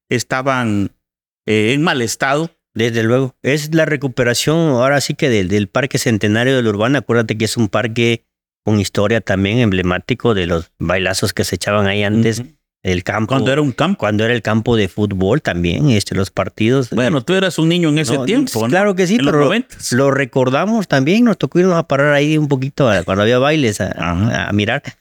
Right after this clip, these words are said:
Speaker 2: Este, todavía no, no echábamos baile. Este, pero, eh, agregándole esa canchita de fut siete,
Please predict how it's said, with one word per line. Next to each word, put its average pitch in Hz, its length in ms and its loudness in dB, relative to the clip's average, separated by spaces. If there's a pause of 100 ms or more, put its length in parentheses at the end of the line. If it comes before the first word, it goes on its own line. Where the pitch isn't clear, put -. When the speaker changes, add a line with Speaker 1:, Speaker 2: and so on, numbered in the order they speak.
(240)
Speaker 2:
Este, 98 560 -2
todavía 127 300 0
no, 127 40 2
no 131 100 2
echábamos 123 360 0
baile. 120 260 0 (460)
Este, 110 720 0 (260)
pero, 180 400 2
eh, 131 380 0
agregándole 151 640 2
esa 175 180 0
canchita 151 520 0
de 143 100 2
fut 143 220 -2
siete, 165 480 -2